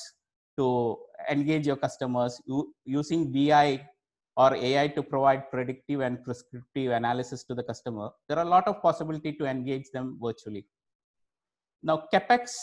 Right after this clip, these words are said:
uh, prioritizing your capex. Now, this time you will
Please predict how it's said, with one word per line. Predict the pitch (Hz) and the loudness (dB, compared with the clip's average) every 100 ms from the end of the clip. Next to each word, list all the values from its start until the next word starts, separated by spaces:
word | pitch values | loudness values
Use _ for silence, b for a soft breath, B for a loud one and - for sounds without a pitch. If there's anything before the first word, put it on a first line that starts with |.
| - - | -14 0
uh, | 170 170 165 160 165 | 6 8 8 6 8
prioritizing | 165 170 170 170 196 196 202 | 8 10 6 4 0 0 -4
your | 175 | -4
capex. | 160 156 160 - | -2 -2 -2 -2
Now, | 139 156 | -2 -2
this | 151 175 | 0 -4
time | - 196 196 | -2 -2 0
you | 180 | 0
will | 175 | -2